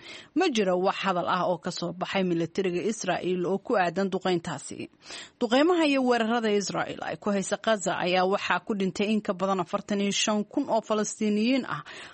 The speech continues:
afar iyo tobankii bilood ee lasoo dhaafay, sida ay sheegtay wasaaradda caafimaadka ee Gaza.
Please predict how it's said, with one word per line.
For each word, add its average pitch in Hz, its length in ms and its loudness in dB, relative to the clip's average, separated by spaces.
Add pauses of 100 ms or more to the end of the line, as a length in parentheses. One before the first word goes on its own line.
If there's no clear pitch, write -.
(120)
afar 294 260 2
iyo 220 140 2
tobankii 208 360 0
bilood 185 320 2
ee 180 120 2
lasoo 175 340 0
dhaafay, 151 380 -8
sida 180 340 -2
ay 175 140 0
sheegtay 185 400 -2
wasaaradda 180 540 2
caafimaadka 185 720 2
ee 190 140 2
Gaza. 208 340 -2